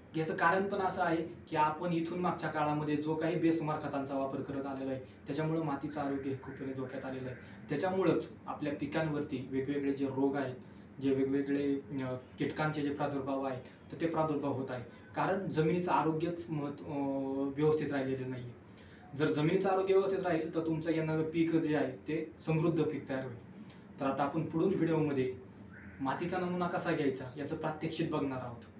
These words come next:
त्याच्यामुळं आपणा सर्वांना विनंती आहे की, जे नवीन शेतकरी आता सध्या शेतीमध्ये उतरलेले आहेत किंवा जे already पहिल्यापासून शेती करत आहेत, तर त्यांना सर्वांना एकच सांगणं आहे की, आपण किसान भूमीसोबत कनेक्ट व्हा,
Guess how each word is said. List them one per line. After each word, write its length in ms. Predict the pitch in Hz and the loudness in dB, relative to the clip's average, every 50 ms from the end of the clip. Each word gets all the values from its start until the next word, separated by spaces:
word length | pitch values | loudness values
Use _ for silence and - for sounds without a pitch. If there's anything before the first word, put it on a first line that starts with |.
| - - | -18 -10
त्याच्यामुळं 520 | - 135 - 151 151 147 147 143 147 - - - - - - - - - - - | -10 -6 -4 -2 -2 -2 -2 -2 -2 -4 -4 -8 -12 -18 -20 -20 -20 -20 -16 -12
आपणा 220 | - - - 156 - | -10 -6 -2 -2 -2
सर्वांना 400 | - 156 - 160 180 190 196 190 | 0 0 2 2 2 2 2 2
विनंती 380 | 175 160 151 151 139 139 147 | 2 2 2 2 2 0 0
आहे 200 | 135 123 123 127 - - - - | -2 -2 -2 -4 -8 -10 -4 0
की, 120 | 143 139 | 0 0
जे 200 | 135 - 147 143 | 2 2 2 2
नवीन 340 | 135 135 143 147 170 175 170 | 2 2 2 0 0 0 0
शेतकरी 420 | - 160 147 - - 156 143 151 151 | -2 -2 -4 -2 -2 -2 0 2 2
आता 320 | 143 139 - - 147 139 | 0 0 -2 -2 -2 -2
सध्या 240 | - 147 139 139 139 135 | -2 -2 -2 -2 -2 -2
शेतीमध्ये 440 | 143 135 - 143 143 143 143 139 | -2 -2 -2 -2 -2 0 0 0
उतरलेले 460 | 131 127 - 139 135 135 131 131 131 135 | 0 0 -2 -2 -2 0 0 0 0 0
आहेत 180 | 127 127 127 - - - - - - - - | -2 -2 -4 -8 -10 -14 -18 -18 -18 -8 -2
किंवा 260 | 135 139 151 151 151 | 0 2 4 4 2
जे 180 | 147 131 151 151 | 2 2 2 4
already 360 | 151 143 135 135 139 151 151 | 4 4 2 2 0 -2 -2
पहिल्यापासून 500 | - 151 143 147 147 143 - - 175 165 | 0 0 2 2 2 0 -2 -4 -4 -2
शेती 260 | 151 151 131 139 131 | -2 -2 0 0 0
करत 240 | 131 135 131 127 - | 0 0 -2 -2 -2
आहेत, 160 | 127 127 139 - - - - - - - | -4 -4 -4 -8 -12 -16 -18 -18 -12 -10
तर 80 | 143 | -4
त्यांना 200 | - 147 143 147 | -2 0 0 0
सर्वांना 380 | - - 147 139 147 160 165 160 | -2 -4 -4 -2 0 0 0 0
एकच 320 | 151 151 - - - - | -2 -2 -2 -2 -4 -2
सांगणं 260 | - 147 143 139 139 135 | -2 0 0 2 2 0
आहे 180 | 127 123 135 - - - - - - - - - - | 0 0 -2 -2 -4 -6 -12 -14 -16 -16 -16 -12 -6
की, 60 | - | -4
आपण 260 | 131 131 - 160 151 - | -4 -2 -2 -2 -2 -2
किसान 340 | 165 156 - 165 165 160 | -2 -2 0 0 0 0
भूमीसोबत 480 | 143 139 143 147 143 - 147 139 139 135 - | 0 0 0 -2 -2 -2 -2 -2 -2 -2 -2
कनेक्ट 260 | - 135 135 - - | -2 -2 -2 -2 -4
व्हा, 180 | 131 135 - - | -4 -4 -4 -6